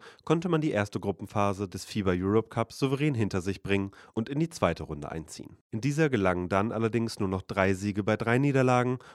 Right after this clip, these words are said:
und damit wurden die Europe Cup Playoffs, wenn auch knapp, verpasst.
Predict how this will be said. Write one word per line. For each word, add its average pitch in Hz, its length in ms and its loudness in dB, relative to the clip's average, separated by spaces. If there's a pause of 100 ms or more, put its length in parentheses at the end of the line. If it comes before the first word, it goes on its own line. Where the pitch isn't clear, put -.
(100)
und 160 180 0
damit 110 320 2
wurden 92 180 0
die 92 120 -2
Europe 107 240 2
Cup - 220 -2
Playoffs, 104 520 -2
wenn 95 140 0
auch 95 160 -6
knapp, 117 320 -2 (100)
verpasst. - 560 -6